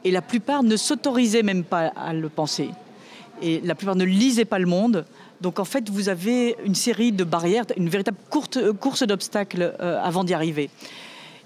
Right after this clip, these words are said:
Et le, le, la première des choses, c'est de, je pense, leur faire lire le journal, euh, Le Monde en l'occurrence, et surtout de, de leur dire, « Voilà, le, le Monde ressemble à ça, si vous voulez qu'il ressemble à autre chose, rentrez-y. »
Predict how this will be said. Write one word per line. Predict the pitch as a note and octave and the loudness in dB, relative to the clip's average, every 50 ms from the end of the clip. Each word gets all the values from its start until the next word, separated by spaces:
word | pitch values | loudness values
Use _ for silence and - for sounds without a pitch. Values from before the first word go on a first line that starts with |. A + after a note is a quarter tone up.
| - | -4
Et | - F#3+ | 0 0
le, | F3+ F#3 F#3 F#3 F3+ | 2 4 2 2 2
le, | G3 G3 F#3 F3+ F3+ F3 E3+ E3+ E3+ E3+ | 2 2 2 2 2 2 2 2 2 0
la | E3+ F3+ F#3 | 0 -2 -2
première | - A3 G#3 A3 | -2 -2 -2 0
des | G#3 G#3 | 0 0
choses, | - - C#4+ C#4+ | 0 0 0 0
c'est | - - A#3+ G#3 F#3 | 0 0 0 0 0
de, | F3 F3+ F3 E3+ F3 - - - - | 2 2 2 0 0 -4 -6 -12 -16
je | - - | -16 -8
pense, | - G3+ G3 - - G3+ | -6 -4 -4 -4 -2 -2
leur | F#3+ E3 - | -2 -4 -4
faire | - - - G#3+ G#3+ G3+ F3 F#3 - - - - - - | -6 -4 -2 0 0 0 0 -2 -4 -6 -10 -20 -10 -2
lire | F#3 F#3 G#3+ C#4 B3 | 0 2 2 2 2
le | G#3+ G3 | 2 0
journal, | F3 F#3 F3 E3+ D#3+ F3+ A#3+ C#4 F3 - - - - - - - - - - - - - - - - - - | 0 0 -2 -2 -2 -2 -2 -2 -4 -6 -12 -20 -20 -20 -20 -20 -20 -20 -20 -20 -20 -20 -20 -20 -16 -8 -4
euh, | D#3 D3+ | -2 0
Le | D3+ D#3 D3+ D3 D3 C#3+ | 0 2 2 2 2 2
Monde | C#3+ D3 D#3 E3+ D#3+ | 0 0 -2 -2 0
en | D3+ C#3+ C#3 | -2 -2 -2
l'occurrence, | C#3 C3 - E3+ F#3 A#3 B3 - - - - - - - - - - - - - - | -2 -4 -2 -2 -2 0 -2 -2 -6 -8 -10 -14 -20 -20 -20 -20 -20 -20 -20 -10 -4
et | F#3 F#3+ | -2 -2
surtout | - - - A#3 - - D4 D#4 | 0 0 0 -2 0 0 2 2
de, | B3+ A3 A3 G#3 - | 4 2 2 0 0
de | F#3 F3+ F#3+ | 0 0 2
leur | F#3+ F#3 F3 F3 | 2 2 0 0
dire, « | F3+ G3 C4+ B3 | 0 0 0 2
Voilà, | G3+ G#3 G3+ F#3 E3 D#3+ - - - - - - - - | 2 2 2 0 0 -2 -6 -14 -20 -20 -20 -20 -18 -10
le, | F3+ F#3 G3 F#3+ - | -2 -2 -2 -2 -2
le | G#3+ G3+ G3+ G3 | -2 0 2 4
Monde | G#3+ C#4 D4 | 4 4 4
ressemble | C4+ A#3+ A#3+ - B3+ A#3+ G#3 G3+ | 2 0 0 0 -2 0 0 0
à | F#3+ | -2
ça, | F3+ - C4 D4+ | -2 -2 -2 -2
si | D4+ - - C#4 B3+ | -2 0 -2 0 0
vous | B3 | 2
voulez | C4+ C#4 C#4 C#4+ C4+ | 2 2 2 2 0
qu'il | - A#3+ | 0 -2
ressemble | G3 F#3+ - A#3 A3 G3+ | -2 -2 -2 -2 0 0
à | F#3+ F3 | 0 0
autre | E3+ - - F#3 | 0 -2 -2 -4
chose, | D#3+ - - B3+ C#4 G#3+ | -4 -2 -2 -2 0 0
rentrez-y. » | G#3 A3 G#3 - G#3+ F#3+ E3 D#3 D3 | 0 -2 -2 -2 -2 -2 -2 -4 -8